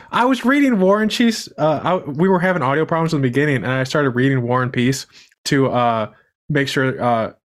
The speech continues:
Stephanie could hear me. But anyway, so the person's name is Warren G, uh, G, Geese. Uh, so that's kinda funny how that worked out.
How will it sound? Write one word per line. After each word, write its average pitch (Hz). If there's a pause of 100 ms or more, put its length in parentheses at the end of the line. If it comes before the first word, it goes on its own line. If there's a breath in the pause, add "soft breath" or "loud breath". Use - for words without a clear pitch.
(120)
Stephanie 135
could 120
hear 123
me. 165 (360 loud breath)
But 156
anyway, 151
so 147
the 135
person's 165
name 180
is 127
Warren 127
G, 127 (100)
uh, 110 (300)
G, 117 (140)
Geese. 143 (480 loud breath)
Uh, 127
so 139
that's 139
kinda 135
funny 131
how 117
that 113
worked 110
out. 127